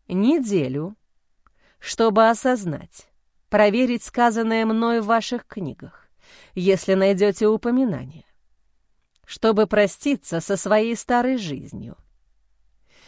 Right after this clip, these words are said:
Я вернусь через семь дней за ответом, и помните,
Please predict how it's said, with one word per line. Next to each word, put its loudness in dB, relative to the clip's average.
Я 6
вернусь 4
через -2
семь 0
дней 0
за 0
ответом, -8
и -2
помните, -2